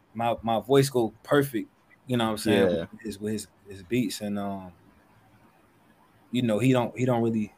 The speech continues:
Speaker 1: he don't let people get the access to him like that. He kinda, like, a closed off, just focus on what, you know, what he,
Speaker 2: Mm.
Speaker 1: what he like to do.
Speaker 2: Yeah.
Speaker 1: You know what I'm saying? So, uh, Luxury Tax, inspiration from that, uh, Harlem Nights. That's one of my favorite movies.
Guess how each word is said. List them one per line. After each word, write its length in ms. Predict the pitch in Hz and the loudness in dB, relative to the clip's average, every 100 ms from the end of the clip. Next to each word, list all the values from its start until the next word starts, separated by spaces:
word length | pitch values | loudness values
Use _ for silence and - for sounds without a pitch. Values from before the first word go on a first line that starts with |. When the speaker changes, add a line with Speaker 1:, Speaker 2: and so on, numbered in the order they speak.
| _ _ | _ _
Speaker 1:
he 340 | - - - | -20 -20 -6
don't 240 | 127 117 110 | -4 -4 0
let 140 | 113 | 0
people 180 | 110 113 | 0 -4
get 140 | 107 107 | -2 0
the 80 | |
access 400 | 98 117 123 107 - | 2 2 0 -4 -4
to 120 | 110 | -4
him 120 | 107 | -4
like 180 | 101 90 | -4 -2
that. 200 | 104 - | -4 -4
He 80 | - | -10
kinda, 280 | 113 104 | -6 -4
like, 220 | 98 92 92 | -4 -8 -12
a 40 | |
closed 400 | - 113 107 104 | -8 -4 -4 -4
off, 220 | 104 104 | -4 -4
just 240 | 95 101 - | -6 -14 -6
focus 320 | 107 101 - | -6 -6 -8
on 160 | 101 101 | -6 -4
what, 160 | 101 - | -4 -6
you 100 | 117 | -4
know, 240 | 117 101 98 _ - | -2 -2 -8 _ -4
what 160 | 104 104 | 0 0
he, 60 | |
Speaker 2:
Mm. 120 | 104 - | 0 -4
Speaker 1:
what 120 | 107 | 0
he 60 | 113 | 4
like 180 | 104 98 | 4 2
to 60 | |
do. 280 | 92 117 107 _ _ - _ | 2 2 2 _ _ -20 _
Speaker 2:
Yeah. 140 | 107 98 | -2 0
Speaker 1:
You 100 | 92 | 0
know 140 | 87 | -4
what 100 | 107 - | -12 -14
I'm 40 | |
saying? 280 | - 104 98 | -8 -6 -6
So, 280 | - 95 92 | -6 -4 -4
uh, 300 | 90 90 - - | -4 -6 -8 2
Luxury 340 | 113 135 139 135 | 4 4 4 4
Tax, 460 | 143 139 107 - - | 8 8 6 -2 -2
inspiration 500 | 135 135 139 143 135 | 0 6 6 6 2
from 180 | 123 120 | 2 6
that, 300 | 143 - - - _ _ _ - | 6 6 -2 -20 _ _ _ 0
uh, 400 | 110 104 98 92 - _ _ _ _ _ | 4 4 2 -4 -12 _ _ _ _ _
Harlem 360 | - 143 139 120 | 6 8 8 4
Nights. 240 | 107 101 | 0 -2
That's 120 | 113 | -6
one 100 | 120 | -4
of 60 | 110 | -2
my 120 | 113 | -2
favorite 280 | 110 110 107 | -2 -2 0
movies. 520 | 117 123 107 98 - | 0 0 0 -6 -14